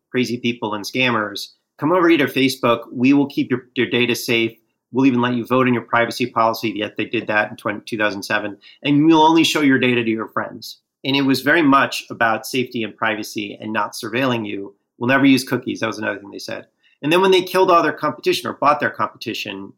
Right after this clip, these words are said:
um, they bought Instagram and WhatsApp by twenty fourteen, they started surveilling aggressively 'cause people couldn't really leave. So if you did see Facebook broken up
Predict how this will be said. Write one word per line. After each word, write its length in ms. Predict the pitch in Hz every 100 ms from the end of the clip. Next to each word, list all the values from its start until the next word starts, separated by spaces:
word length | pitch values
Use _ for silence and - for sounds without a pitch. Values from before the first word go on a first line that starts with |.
| -
um, 280 | 110 101 101
they 80 |
bought 440 | 113 120 113 107 - -
Instagram 460 | 117 - 123 113 107
and 80 |
WhatsApp 420 | 117 117 127 110 - _ -
by 100 | 104
twenty 260 | - 123
fourteen, 640 | 117 117 107 170 156 123 - _
they 120 | 151 139
started 320 | 160 143 127
surveilling 640 | - 120 127 123 117 110 -
aggressively 540 | 127 139 123 - 101 98
'cause 220 | - -
people 260 | - 175 113
couldn't 240 | 123 110
really 220 | 104 98
leave. 280 | 95 101 -
So 200 | - 147
if 280 | 147 165 -
you 140 | 151
did 220 | 143 190
see 260 | 185 170 156
Facebook 480 | 151 135 - 123 -
broken 300 | 120 - 170
up 280 | 101 101